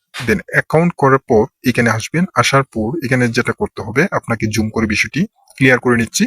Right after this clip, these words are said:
Then এখান থেকে প্লাস চিহ্নের মতো একটি অপশন পাবেন, যে প্লাস চিহ্নতে ক্লিক করার পর এখানে দেখাবে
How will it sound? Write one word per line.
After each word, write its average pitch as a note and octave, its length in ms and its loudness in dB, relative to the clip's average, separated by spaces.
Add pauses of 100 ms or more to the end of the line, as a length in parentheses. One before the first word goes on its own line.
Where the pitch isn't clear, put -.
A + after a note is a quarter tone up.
(1000)
Then B2 120 4 (220)
এখান F3 240 2
থেকে C#3+ 160 0 (200)
প্লাস C#3 260 4 (140)
চিহ্নের C#3 360 4
মতো - 220 -4
একটি - 180 -2 (260)
অপশন C3+ 300 0
পাবেন, D#3 220 4 (1500)
যে A#2 80 0 (120)
প্লাস A2+ 260 2
চিহ্নতে B2+ 400 -4
ক্লিক B2 280 -2
করার A#2 260 2
পর G2+ 140 0 (240)
এখানে A#2 200 0 (100)
দেখাবে A#2 340 0